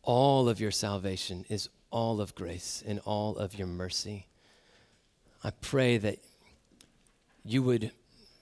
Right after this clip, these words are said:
remind us, refresh our heart in these truths so that we might offer to you a real acceptable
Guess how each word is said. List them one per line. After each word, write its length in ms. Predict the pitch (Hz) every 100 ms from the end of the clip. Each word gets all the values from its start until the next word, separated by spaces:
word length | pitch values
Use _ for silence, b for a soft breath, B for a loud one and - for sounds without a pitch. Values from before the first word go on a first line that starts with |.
| -
remind 720 | 120 117 117 117 127 139 117
us, 260 | 87 87 -
refresh 560 | 117 - - 135 127
our 180 | 135 113
heart 340 | 98 110 110 -
in 240 | 107 110
these 240 | 107 101 -
truths 460 | - 117 104 90
so 260 | - - 113
that 200 | 101 85
we 140 | 113
might 220 | 110 107 101
offer 440 | - 104 - 110 98
to 200 | - 107
you 380 | 95 98 95 87 b b b b b b b _ _ _ _ _
a 120 | 101
real 420 | 101 117 123 113 -
acceptable 1080 | - - - - 120 - 107 95 90 85